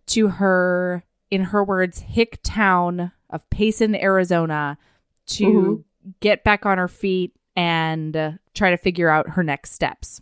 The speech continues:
Speaker 2: Yes.
Speaker 1: So there's this really awkward scene with Trevor because, like, he helped her cover a little bit of the last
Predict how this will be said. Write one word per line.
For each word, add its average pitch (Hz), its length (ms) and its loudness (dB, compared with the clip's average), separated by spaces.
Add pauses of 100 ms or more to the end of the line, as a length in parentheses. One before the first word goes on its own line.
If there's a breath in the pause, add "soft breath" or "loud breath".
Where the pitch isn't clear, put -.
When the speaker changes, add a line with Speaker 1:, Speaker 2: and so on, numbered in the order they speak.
(100)
Speaker 2:
Yes. - 400 -4 (200)
Speaker 1:
So 202 460 2
there's 233 180 -2
this 233 200 -10
really 247 340 -2
awkward 196 680 -4
scene 196 380 -8
with 175 240 -4
Trevor 220 480 2
because, 170 640 -4
like, 156 200 -8
he 208 180 0
helped 190 260 0
her 180 80 -4
cover 180 320 -6
a 165 60 -4
little 175 160 -6
bit 170 120 -4
of 160 80 -12
the 170 80 -16
last 151 300 -6